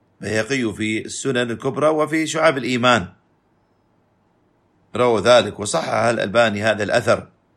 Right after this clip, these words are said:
الألباني رحمه الله صححه في كتابه تحريم آلات الطرب، صفحة مائة وثلاثة وأربعين، هذا الأثر عن ابن مسعود. فيحلف أن المراد به الغناء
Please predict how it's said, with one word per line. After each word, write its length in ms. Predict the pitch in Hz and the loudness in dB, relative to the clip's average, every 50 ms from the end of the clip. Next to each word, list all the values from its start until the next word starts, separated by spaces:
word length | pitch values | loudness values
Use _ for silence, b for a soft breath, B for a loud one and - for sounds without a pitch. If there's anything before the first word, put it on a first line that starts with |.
| _ _ _ _ _ - | _ _ _ _ _ -20
الألباني 340 | 104 90 92 98 104 107 107 | -12 -6 -4 -2 -2 -2 -2
رحمه 280 | 95 92 90 98 92 95 | -4 -4 -6 -8 -6 -4
الله 100 | 104 117 | -4 -4
صححه 480 | - - 175 - - - - 110 107 | -4 -6 -6 -8 -8 -6 -4 -4 -4
في 240 | 98 113 117 113 110 b b b b b _ | -4 -6 -8 -8 -10 b b b b b _
كتابه 360 | - - 139 131 101 104 107 | -2 0 2 2 2 0 -4
تحريم 440 | - 92 90 98 107 120 120 113 98 | -8 -10 -8 -6 -4 -4 -4 -2 -2
آلات 320 | 101 107 113 117 113 107 | 0 2 2 2 2 0
الطرب، 440 | 98 90 - 120 120 117 98 - - - _ _ _ _ _ _ _ _ _ | -4 -4 0 2 2 2 2 0 -2 -10 _ _ _ _ _ _ _ _ _
صفحة 300 | - 110 101 - 98 107 | -10 -8 -8 -8 -8 -8
مائة 160 | 110 120 117 | -6 -4 -4
وثلاثة 360 | 107 101 110 113 110 104 104 | -4 -2 0 0 0 0 0
وأربعين، 520 | 95 98 90 85 92 117 120 101 82 - _ _ _ _ _ _ _ | -2 -4 -4 -4 -6 -4 -4 -6 -6 -10 _ _ _ _ _ _ _
هذا 180 | - - 87 - | -14 -12 -8 -4
الأثر 260 | - 117 117 104 95 | -4 -2 -2 -2 -4
عن 140 | - 107 104 | -4 -6 -8
ابن 180 | 92 85 98 | -8 -8 -8
مسعود. 460 | 101 92 - - 110 131 120 - - - _ _ _ _ _ _ _ _ _ _ _ _ _ _ _ _ _ _ | -8 -8 -8 -6 -6 -4 -4 -6 -8 -14 _ _ _ _ _ _ _ _ _ _ _ _ _ _ _ _ _ _
فيحلف 460 | - 95 117 135 139 165 143 131 107 110 | -6 -4 -2 -2 -2 -2 -4 -4 -4 -4
أن 160 | 113 117 117 | -4 -4 -4
المراد 420 | 110 104 107 117 135 143 135 113 | -4 -4 0 2 4 4 4 2
به 140 | 127 127 123 | -2 -4 -4
الغناء 520 | 113 101 110 113 123 139 127 - - - | -4 -4 -4 0 2 2 2 0 -2 -8